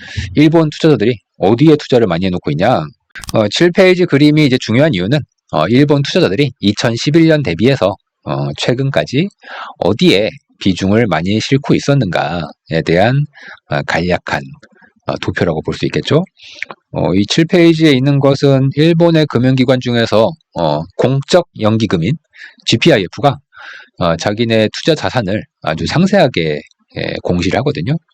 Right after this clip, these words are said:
어, 이 그림을 보시면 왼쪽에 있는 그림은 이천십일 년 삼월이고요. 어, 오른쪽에 있는 그림은 막대기죠. 어, 이천이십사 년 유월,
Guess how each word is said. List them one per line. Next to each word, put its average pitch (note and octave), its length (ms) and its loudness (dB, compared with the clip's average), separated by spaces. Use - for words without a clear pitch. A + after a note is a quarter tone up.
어, F#2 240 0
이 A2+ 160 2
그림을 C#3+ 380 2
보시면 C3 440 2
왼쪽에 C#3 480 2
있는 B2+ 260 0
그림은 A#2+ 420 2
이천십일 C3 840 0
년 C3 200 2
삼월이고요. C3+ 580 0
어, E2 560 -6
오른쪽에 A2 480 2
있는 G#2 220 0
그림은 D3 640 0
막대기죠. D2 400 -4
어, F3 480 -6
이천이십사 F#2 720 -2
년 B2 260 0
유월, F#2+ 180 2